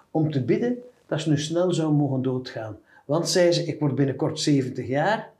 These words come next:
Ik heb gedaan in mijn leven wat ik moest doen. Ik ben nu erg ziek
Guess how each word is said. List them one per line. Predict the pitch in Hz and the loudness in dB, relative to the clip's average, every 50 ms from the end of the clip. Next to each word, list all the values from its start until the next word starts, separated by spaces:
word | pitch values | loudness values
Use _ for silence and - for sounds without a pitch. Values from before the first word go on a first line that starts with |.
| _ _ _ _ _ _ _ | _ _ _ _ _ _ _
Ik | - 156 143 | -4 -2 0
heb | 160 156 - | 0 0 0
gedaan | - 147 127 143 160 190 202 | 0 2 2 4 4 4 4
in | 196 | 4
mijn | 190 180 160 | 4 4 4
leven | 160 160 156 127 | 4 2 2 0
wat | 123 120 | -2 -4
ik | 127 127 | -4 -4
moest | 180 214 - - - | -4 -4 -4 -4 -4
doen. | - 190 185 190 185 185 - - _ _ _ _ _ _ - | -2 -2 -2 -4 -6 -10 -16 -20 _ _ _ _ _ _ -2
Ik | 151 143 | 0 2
ben | 131 143 143 | 4 4 4
nu | 143 143 | 4 4
erg | - 139 123 - - | 2 -2 -4 -2 -2
ziek | - - 220 220 - - - | -4 -4 -4 -6 -8 -12 -18